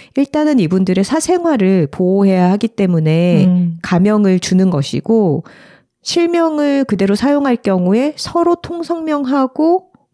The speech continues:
Speaker 1: 외우고 하다가 오박 육일이 다 간다는 거죠.
Speaker 2: 음.
Speaker 1: 그래서 기수를 거듭하면서 어떤 캐릭터가 잡혀있는 그런 익숙한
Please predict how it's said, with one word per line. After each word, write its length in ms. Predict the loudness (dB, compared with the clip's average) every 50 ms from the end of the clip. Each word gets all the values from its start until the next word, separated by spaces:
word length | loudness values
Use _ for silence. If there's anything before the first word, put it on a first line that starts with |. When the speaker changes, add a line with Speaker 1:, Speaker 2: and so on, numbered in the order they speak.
| _ -4
Speaker 1:
외우고 920 | -2 0 2 2 2 2 2 2 0 0 0 0 2 2 2 0 -2 _ _
하다가 400 | -8 -8 -4 -2 -2 -2 0 0
오박 300 | -2 0 0 0 0 0
육일이 220 | 0 -2 -2 -4
다 180 | -4 -6 -8 -4
간다는 400 | -2 0 0 0 0 -2 -2 -2
거죠. 600 | -4 -6 -4 -2 -4 -2 0 2 4 4 4 4
Speaker 2:
음. 260 | 2 2 0 -2 -6 -8
Speaker 1:
그래서 520 | -6 -4 -2 -2 -2 0 0 0 -2 -2 -4 -10 -20 -20 -20 _ -6
기수를 440 | -4 -4 -4 -2 -2 -2 0 0 0
거듭하면서 1000 | 0 -2 -2 -2 -4 -4 -2 0 2 2 2 2 0 0 0 0 -2 -2 -2 -2
어떤 380 | -6 -8 -8 _ -2 -2 -2 0
캐릭터가 520 | 0 -2 -2 -2 -2 -4 -4 -4 -2 -2
잡혀있는 800 | -2 -2 -4 -8 _ -2 0 0 0 0 0 -2 -4 -4 -4 -6 -8 _ _ _
그런 440 | -6 -4 -4 -2 -2 -4 -6 -10 -12 _ _ _ -12
익숙한 580 | -10 -10 -8 -8 -10 -10 _ -8 -6 -4 -4